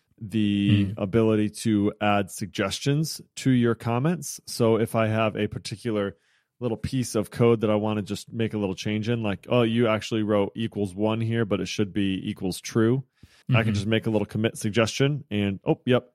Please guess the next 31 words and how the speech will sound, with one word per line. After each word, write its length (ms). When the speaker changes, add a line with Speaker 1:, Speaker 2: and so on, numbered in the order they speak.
Speaker 1:
they 200
can, 260
they 180
say, 220
"Accept, 580
accept 320
suggestion," 520
and 80
it 80
just 100
Speaker 2:
Yeah. 80
Speaker 1:
makes 160
a 20
new 120
commit, 300
right? 140
Speaker 2:
Yeah. 140
Speaker 1:
That's 220
been 160
pretty 260
handy. 580
Also, 560
there's 320
a 80
feature 440
now 320
to 200
enable 340
auto 360
merge, 540
'cause 300